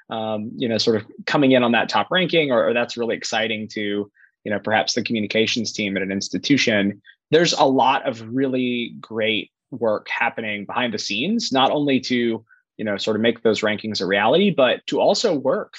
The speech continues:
through whatever happens, um, you know, with that ranking to, to really review and, and strengthen it. So,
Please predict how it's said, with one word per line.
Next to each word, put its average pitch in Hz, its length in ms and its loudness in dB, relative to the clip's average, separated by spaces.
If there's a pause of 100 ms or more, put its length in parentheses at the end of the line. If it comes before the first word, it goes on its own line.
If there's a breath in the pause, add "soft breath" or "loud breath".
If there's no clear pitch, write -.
through 131 380 -4
whatever 110 320 -4
happens, 110 760 -6 (320 soft breath)
um, 98 420 -2
you 117 80 -2
know, 101 120 2
with 131 240 4
that 113 240 2
ranking 107 540 0
to, 95 440 -2
to 107 100 -6
really 101 300 4
review 98 480 0
and, 92 140 -2
and 95 180 -8
strengthen 95 420 -6
it. 80 160 -2
So, 95 360 2